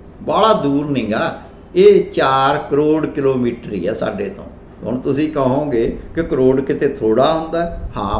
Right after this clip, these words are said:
ਭਾਈ, ਕਰੋੜ, ਚਾਰ ਕਰੋੜ ਕਿਲੋਮੀਟਰ ਦੀ ਜਦੋਂ ਗੱਲ ਕਰਦੇ ਆ, ਤਾਂ ਉਸ ਢੰਗ ਨਾਲ ਫਿਰ ਇਹ ਧਰਤੀ ਦੇ ਨੇੜੇ ਹੀ ਆ, ਬਹੁਤਾ ਦੂਰ ਨਹੀਂ।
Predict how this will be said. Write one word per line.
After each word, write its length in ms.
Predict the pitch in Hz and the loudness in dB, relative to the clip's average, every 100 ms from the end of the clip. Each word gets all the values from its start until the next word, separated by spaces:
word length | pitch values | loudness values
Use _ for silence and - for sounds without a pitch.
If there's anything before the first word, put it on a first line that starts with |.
| - | -2
ਭਾਈ, 200 | 131 92 - - - - - | -4 -4 -8 -12 -12 -12 -4
ਕਰੋੜ, 420 | 147 151 156 165 151 147 151 - - - | 0 2 2 4 6 6 4 0 -12 -8
ਚਾਰ 280 | 143 143 151 | -2 2 0
ਕਰੋੜ 400 | - 143 147 147 | 0 0 2 0
ਕਿਲੋਮੀਟਰ 600 | 139 151 180 202 190 180 | -2 4 6 6 4 2
ਦੀ 120 | 175 165 | 2 2
ਜਦੋਂ 220 | 156 147 | 2 0
ਗੱਲ 200 | 127 123 | 2 2
ਕਰਦੇ 460 | 123 117 110 123 120 | 2 0 -2 -4 -4
ਆ, 60 | 123 - - - | -6 -8 -12 -4
ਤਾਂ 80 | 180 | -2
ਉਸ 460 | - 190 208 208 | 4 6 6 4
ਢੰਗ 200 | 220 196 | 0 0
ਨਾਲ 300 | 165 147 135 | 0 0 0
ਫਿਰ 160 | 127 120 | 2 2
ਇਹ 320 | 113 127 175 - - | 2 2 -2 -8 -8
ਧਰਤੀ 400 | 156 147 - 113 | -4 -4 -2 -4
ਦੇ 180 | 113 156 | 0 -2
ਨੇੜੇ 420 | 143 107 104 104 | -2 -2 0 0
ਹੀ 220 | 101 78 | 0 -2
ਆ, 120 | 87 107 - - - - | -6 -6 -10 -20 -20 -4
ਬਹੁਤਾ 300 | 123 151 165 | -4 0 0
ਦੂਰ 420 | 98 104 98 92 | 0 -4 -4 -6
ਨਹੀਂ। 120 | - | -8